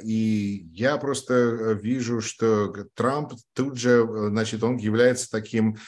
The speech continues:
элементом, который разделяет республиканскую партию, потому что теперь республиканская партия будет это обсуждать, у поддержку Украины, а, потому что это, кажется, одно из единственных мест, в котором, в общем-то, все остальные республиканцы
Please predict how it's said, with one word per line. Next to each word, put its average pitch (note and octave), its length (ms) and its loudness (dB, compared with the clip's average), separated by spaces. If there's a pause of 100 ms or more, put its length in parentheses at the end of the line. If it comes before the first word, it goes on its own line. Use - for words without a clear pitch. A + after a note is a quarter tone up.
(140)
элементом, B2+ 540 2
который A#2+ 380 2
разделяет A#2 760 0
республиканскую A2+ 840 -2
партию, G2+ 420 -2
потому F2+ 260 -6
что - 160 -10
теперь C3+ 320 -4
республиканская A2 680 -4
партия B2+ 400 -4
будет B2 220 -4
это A#2+ 180 -2
обсуждать, A2 960 -2 (260)
у G#2+ 100 -2
поддержку A2+ 680 0
Украины, A#2+ 720 0 (260)
а, G#2 280 2
потому A#2 300 -2
что B2+ 160 -4
это, B2 100 -2
кажется, B2+ 440 0
одно A#2 160 -2
из B2 120 0
единственных A#2 800 -2
мест, D3 300 -2
в - 40 -18
котором, B2 400 0
в A#2 60 0
общем-то, B2+ 360 -4
все C#3 260 0
остальные B2 520 2
республиканцы A2+ 880 -2